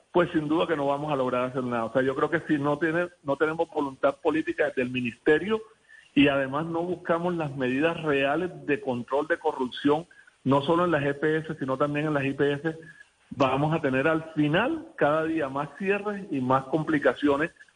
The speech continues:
para una buena atención en la, en, en la pediatría, porque, en la pediatría que va desde la,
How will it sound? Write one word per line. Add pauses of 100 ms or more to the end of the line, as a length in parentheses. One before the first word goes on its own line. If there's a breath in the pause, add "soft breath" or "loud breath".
para
una
buena
atención
en
la,
en,
en
la
pediatría,
porque,
en
la
pediatría
que
va
desde
la,